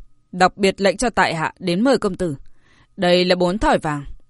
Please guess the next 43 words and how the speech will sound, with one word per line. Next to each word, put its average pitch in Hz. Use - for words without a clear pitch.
là 180
tứ 180
công 269
tử 202
nhờ 175
tại 175
hạ 170
giao 190
cho 202
Lâm 185
Tinh 185
Anh." 156
Nói 180
xong 220
câu 185
này, 160
Điền 185
Hàn 165
cố 165
ý 165
làm 247
cho 202
thỏi 185
vàng 160
phát 277
ra -
âm 175
thanh 170
nặng 180
nề 170
để 180
thu 170
hút 269
sự -
chú 180
ý 156
của -
Lâm 214
Phàm. 156
Điền 190
Hàn 160
không 185
biết 233